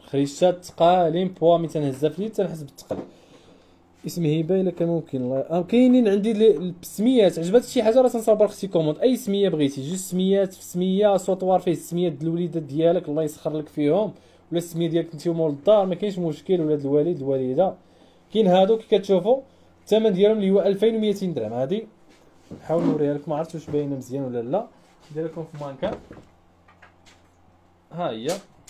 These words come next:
ها هي لاله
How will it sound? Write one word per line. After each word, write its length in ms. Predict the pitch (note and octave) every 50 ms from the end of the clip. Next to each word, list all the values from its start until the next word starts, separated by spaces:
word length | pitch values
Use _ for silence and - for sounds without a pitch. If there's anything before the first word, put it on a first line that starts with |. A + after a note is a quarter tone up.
| - _ _ _ _ _ _ _ _ _ _ _ _ _ _ _ _ _ _ _ _ _ _ G#4+ A#4+ B4 _ A#4 B4 C5 C5+ _ D4 C#4 C#4+ C#4+ C#4+ D4+ D#4+ G4+ _ A#4+ B4 B4 - - _ G4+ _ _ _ _ _ _ _ _ _ _ _ _ _ _ _ _ _ _ _ -
ها 100 | A#2+ A2+
هي 200 | G#2 G2+ G#2 G#2+
لاله 340 | G2+ G2+ G2 G2+ A2+ D3+ A2+